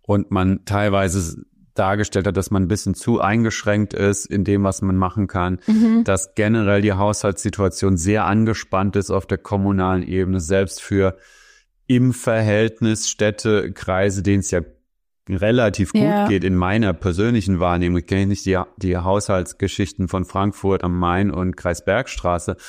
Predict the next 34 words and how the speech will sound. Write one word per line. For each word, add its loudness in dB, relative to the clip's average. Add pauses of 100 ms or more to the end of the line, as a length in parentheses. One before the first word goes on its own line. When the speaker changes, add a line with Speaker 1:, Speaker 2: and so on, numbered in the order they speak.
(300)
Speaker 1:
aber 2
ich -2
kann -2
mir 0
vorstellen, 0
dass 0
das -2
im 0
Bundesschnitt 0
schon 0
eher 2
über 0
dem 0
Mittel 2
Speaker 2:
Mhm. 4
Speaker 1:
ist. -8 (380)
Insofern 0
war 2
das 0
schon 0
auch 0
dann 0 (240)
verschiedene -2
Positionen, 0
aber 0
jetzt -4
keine 0
überraschenden, -4
hätte -8
ich -12
gesagt. -2
Speaker 2:
Okay, -4 (300)
naja, 0
gut. -6